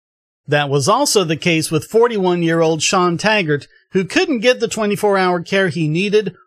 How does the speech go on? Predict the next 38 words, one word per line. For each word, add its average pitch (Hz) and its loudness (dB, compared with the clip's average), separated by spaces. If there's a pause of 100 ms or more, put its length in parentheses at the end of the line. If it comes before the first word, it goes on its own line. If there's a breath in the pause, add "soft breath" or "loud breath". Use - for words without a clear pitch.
or 208 4
get 202 2
the 202 0
medical 214 2
equipment 180 0
his 175 0
illness 175 0
required. 160 0 (420)
A 147 2
twenty-five-year-old 165 0
woman, 143 0
Candace 175 -2
Lewis, 190 0 (200)
who 160 0
suffers 190 0
from 147 -2
spina 170 0
bifida 180 0
and 156 -2
cerebral 180 0
palsy, 156 0 (120)
was 151 0
admitted 180 0
to 226 0
an 208 0
emergency 220 0
room 147 0 (140)
where 165 2
doctors 185 0
told 208 2
her 175 2
mother 175 0
she 185 -2
was 156 -2
a 156 0
candidate 214 -2
for 175 -2
euthanasia 185 0